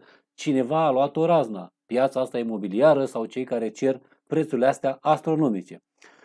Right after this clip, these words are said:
Îmi place foarte tare că domnul, uh, are la profil apartamentul de nota zece, foarte tare așa, deci ar trebui să fie un apartament de nota zece. Dar să vedem ce spune. Vând garsonieră vis-a-vis de mall,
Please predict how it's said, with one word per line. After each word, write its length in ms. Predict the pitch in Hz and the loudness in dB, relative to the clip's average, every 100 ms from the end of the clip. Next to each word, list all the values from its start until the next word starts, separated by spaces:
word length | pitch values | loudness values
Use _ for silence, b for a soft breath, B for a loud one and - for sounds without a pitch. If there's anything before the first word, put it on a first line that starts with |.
| b b b _ _ 156 | b b b _ _ -4
Îmi 100 | 165 | 2
place 300 | 185 185 180 | 2 2 0
foarte 360 | - 170 175 | 2 2 2
tare 440 | 160 165 139 117 110 | 2 6 6 4 -2
că 180 | 120 | -4
domnul, 600 | 107 131 127 117 107 95 _ | 0 0 0 -2 -4 -8 _
uh, 180 | 113 113 | -10 -4
are 240 | 127 127 | 0 0
la 160 | 120 113 | 2 0
profil 420 | 110 110 131 120 | -2 -4 -4 -4
apartamentul 1200 | 113 113 117 107 120 127 127 113 - 117 117 113 107 | -4 -2 -2 -2 -4 -2 -4 -6 -6 -4 -2 -4 -4
de 120 | 110 | -4
nota 340 | 117 120 110 | -2 0 0
zece, 560 | 98 101 92 - 104 107 | 0 -2 -6 -6 -8 -8
foarte 400 | - 123 92 92 | -4 -4 -4 -10
tare 340 | - 90 92 | -12 -12 -12
așa, 300 | 90 - 90 | -14 -14 -12
deci 260 | 90 104 - | -10 -10 -10
ar 140 | 113 110 | -10 -8
trebui 200 | 131 131 | -8 -6
să 80 | |
fie 100 | 143 | -6
un 60 | 127 | -4
apartament 420 | 120 113 110 127 | -4 -4 -4 -4
de 60 | 120 | -4
nota 200 | 117 117 | -4 -4
zece. 240 | 101 90 | -4 -4
Dar 140 | 110 175 | 0 0
să 140 | 185 | 0
vedem 360 | 175 175 208 190 | 0 0 -2 -2
ce 140 | 196 | -4
spune. 340 | 175 - 98 | -6 -6 -6
Vând 160 | 104 208 | -2 0
garsonieră 520 | 185 156 160 165 143 | 2 2 0 0 0
vis-a-vis 420 | 123 127 131 120 | -2 -2 -2 -2
de 100 | 107 | -4
mall, 380 | 101 156 190 180 | -4 -2 0 -2